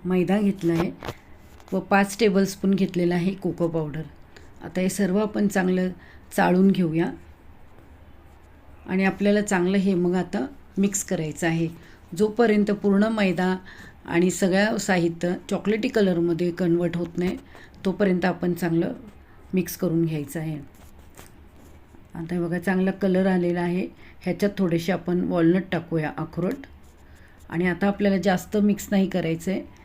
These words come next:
हलकंसं हाताने मिक्स करून इथे मी केक टिन घेतलेलं आहे, त्याला मी तेल लावून ग्रीस केलेलं आहे.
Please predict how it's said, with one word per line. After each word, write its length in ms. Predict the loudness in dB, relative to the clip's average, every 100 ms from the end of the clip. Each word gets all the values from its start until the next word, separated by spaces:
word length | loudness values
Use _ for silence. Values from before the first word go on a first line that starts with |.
| -20 -20 -20 -20 -20 -20 -20 -20 -20 -20 -20 -20 -14 -2
हलकंसं 480 | 0 0 0 2 2
हाताने 400 | 2 0 0 2
मिक्स 320 | 0 -2 -4
करून 320 | -2 0 0 -4 -14 -20 -12 -6
इथे 180 | 0
मी 140 | 2 2
केक 300 | 2 0 0 0
टिन 180 | 4 4
घेतलेलं 400 | 4 0 0 2
आहे, 300 | 2 0 -4 -10 -6
त्याला 200 | -2 0
मी 260 | 0 0 -2 -10 -20 -20 -20 -6 2
तेल 180 | 4
लावून 300 | 6 4 4
ग्रीस 300 | 4 4 2
केलेलं 340 | 0 -2 -2 -4
आहे. 220 | -2 -2